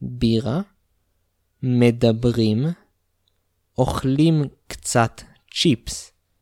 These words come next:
או נאצ'וס, והולכים הביתה.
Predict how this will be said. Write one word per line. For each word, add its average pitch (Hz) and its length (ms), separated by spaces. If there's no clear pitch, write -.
או 117 180
נאצ'וס, 113 840
והולכים 123 800
הביתה. 117 640